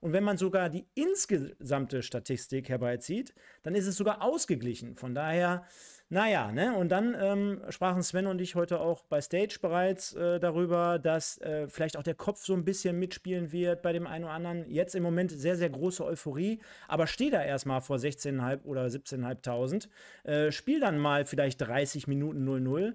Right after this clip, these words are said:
hab dann mal vielleicht einen Gegner, der auf einmal doppelt und dreifach aufzieht und der vielleicht auch im Vorfeld schon vom, äh, Kollegen Zimmermann richtig frisch gemacht wurde.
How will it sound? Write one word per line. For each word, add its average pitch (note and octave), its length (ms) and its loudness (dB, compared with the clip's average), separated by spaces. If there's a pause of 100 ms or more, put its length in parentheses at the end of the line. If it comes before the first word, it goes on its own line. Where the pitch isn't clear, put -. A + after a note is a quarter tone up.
(160)
hab - 160 -2
dann A#3 180 2
mal C#3+ 220 4
vielleicht C#3 360 -2
einen C3+ 100 -4
Gegner, C3+ 340 -2
der C3+ 160 2
auf C3 160 -2
einmal C#3 300 0
doppelt C#3+ 340 -2
und C3 120 0
dreifach B2+ 420 0
aufzieht C3+ 440 -4
und D3+ 120 0
der C#3 160 4
vielleicht C3 340 -2
auch B2+ 100 -2
im B2+ 100 2
Vorfeld C3+ 360 -2
schon C3 240 0 (380)
vom, C3+ 500 0
äh, C3+ 180 -2
Kollegen C3+ 380 0
Zimmermann C3 400 0
richtig C3 320 -2
frisch - 240 -2
gemacht C#3 300 -4
wurde. F#3+ 280 2